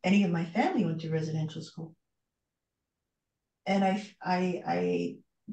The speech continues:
I, um, reached out to Blue Quills.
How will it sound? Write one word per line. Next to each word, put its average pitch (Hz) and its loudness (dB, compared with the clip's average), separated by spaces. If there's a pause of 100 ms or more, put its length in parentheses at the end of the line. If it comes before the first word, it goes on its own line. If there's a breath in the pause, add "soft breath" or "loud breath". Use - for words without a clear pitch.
(240)
I, 175 -2
um, 160 -2
reached 208 0
out 185 -2
to 175 -2
Blue 196 2
Quills. 190 -2